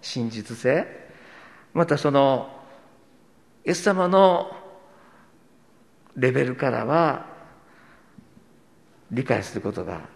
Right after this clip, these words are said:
できなかった。イエス様はこの、えー、十回の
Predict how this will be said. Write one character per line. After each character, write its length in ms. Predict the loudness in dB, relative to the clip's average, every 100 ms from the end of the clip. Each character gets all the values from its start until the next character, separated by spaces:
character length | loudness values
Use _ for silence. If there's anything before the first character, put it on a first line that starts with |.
| -12
で 120 | -6 -6
き 60 |
な 140 | -6 -8
か 80 |
っ 40 | -12 -14
た。 180 | -18 -18 -20 -20 -20 _ -20 -4
イ 60 | 0
エ 60 |
ス 60 | 0
様 200 | 0 2
は 460 | 4 4 4 0 -12 -20 -20 -20 -6
こ 120 | 0
の、 380 | 4 4 2 -4 -18 -20 -20 -20 -20 -20 _ _ -18 -6
え 680 | -2 -2 -2 -4 -6 -10 -16 -20 -20 -20 _ _ -20 -8
ー、 40 |
十 80 | -6 -4
回 340 | 2 2 4
の 320 | 4 4 2